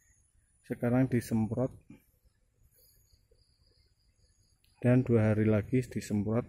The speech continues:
Kalau bisa sore hari kayak gini disemprot, nanti besok pagi setengah enam disemprot,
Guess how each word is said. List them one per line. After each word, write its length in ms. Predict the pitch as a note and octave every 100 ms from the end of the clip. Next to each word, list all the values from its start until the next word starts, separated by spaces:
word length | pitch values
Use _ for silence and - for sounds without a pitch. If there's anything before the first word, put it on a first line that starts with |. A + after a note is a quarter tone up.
| - - _ _ _
Kalau 320 | A#2 A2+ A2
bisa 480 | - A2 - C#3 D3
sore 1120 | D3 - B2 A#2 A2 A2 A2 A2 A2 A#2 A#2+
hari 200 | A#2+ A2 -
kayak 240 | A2+ G#2+
gini 240 | - A2+ G#2
disemprot, 720 | G#2+ - G2+ G2 G#2 A2+ B2+ G2
nanti 560 | G#2+ G#2 B2 B2+ C3 - _ _ _ -
besok 320 | A#2 B2 -
pagi 320 | G#2+ G#2 B2
setengah 400 | B2+ - G#2+ G#2+
enam 80 | A#2+
disemprot, 480 | A#2+ G2 G2 F#2+ G2